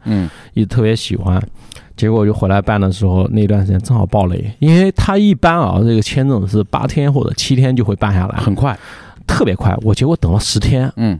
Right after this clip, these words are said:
Speaker 2: 我操，还没，哦，不是，我那时候要去看那个绿城的亚冠。
Speaker 1: 对。
Speaker 2: 去踢那个，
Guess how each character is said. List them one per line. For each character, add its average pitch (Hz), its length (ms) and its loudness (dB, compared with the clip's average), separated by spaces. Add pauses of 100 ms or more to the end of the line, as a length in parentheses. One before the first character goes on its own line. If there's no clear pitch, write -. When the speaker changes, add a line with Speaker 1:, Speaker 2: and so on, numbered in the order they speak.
Speaker 2:
我 190 120 2
操， - 160 -4
还 - 220 -2
没， 180 120 2
哦， 127 280 2
不 123 80 2
是， 147 100 2
我 110 220 2
那 208 80 2
时 196 140 0
候 180 60 4
要 156 120 4
去 139 180 -2
看 196 220 0
那 165 100 2
个 98 120 2
绿 160 160 4
城 123 180 0
的 165 80 2
亚 165 160 2
冠。 143 260 2 (220)
Speaker 1:
对。 110 420 2
Speaker 2:
去 143 360 0
踢 175 500 2
那 160 280 2
个， 95 1160 2